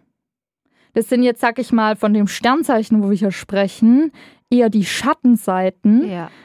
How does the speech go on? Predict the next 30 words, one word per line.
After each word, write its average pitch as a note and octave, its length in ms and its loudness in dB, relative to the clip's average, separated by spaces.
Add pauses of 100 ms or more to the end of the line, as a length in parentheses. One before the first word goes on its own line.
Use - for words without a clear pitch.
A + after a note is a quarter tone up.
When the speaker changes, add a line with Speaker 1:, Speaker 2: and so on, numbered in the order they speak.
(140)
Speaker 1:
Das A3+ 160 -2
möchte A#3 240 0
ich - 100 -6
klar G3+ 220 0
sagen, G#3+ 200 2
es G#3+ 120 -2
gibt - 180 -2
natürlich G#3 340 -2
auch - 140 -6
Lichtseiten. A#3+ 1000 0 (460)
Aber B3+ 220 0
jetzt C#4 200 0
würde C4 220 0
mich C4 240 2
mal D4 180 0
interessieren, B3 680 2
was A#3 200 -2
du B3+ 420 2 (540)
denkst, D#4 340 0
was C#4+ 220 0
für C4+ 80 2
ein A#3+ 80 4
Sternzeichen G#3+ 680 0
er F3 160 -2
ist. F#3 300 -8 (2250)
Speaker 2:
Ich - 160 -6
finde, A#3+ 240 0
da A3 40 -4
f-, - 500 -20 (180)
fließen A3 500 -6